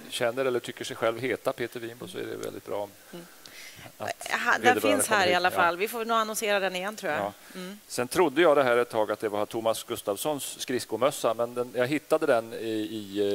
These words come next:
Speaker 1: eh, K fyra-lokalen, en, en värmande huvudbonad.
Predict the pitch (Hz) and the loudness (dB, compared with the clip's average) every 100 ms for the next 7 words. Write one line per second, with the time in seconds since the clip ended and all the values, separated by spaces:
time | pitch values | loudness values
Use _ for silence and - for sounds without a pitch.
0 | 98 98 - - 123 95 117 107 104 95 | 0 -2 -8 -8 -6 -6 -8 -2 0 0
1 | 110 117 - 185 127 92 82 85 98 95 | -2 -6 2 6 6 4 -2 -8 -10 -10
2 | 92 90 95 95 92 87 120 101 90 98 | -10 -10 -10 -12 -4 4 4 4 0 -4
3 | 98 98 101 135 95 104 90 151 185 151 | -2 -6 -4 -8 -8 -12 2 6 6 4
4 | 104 78 | 2 2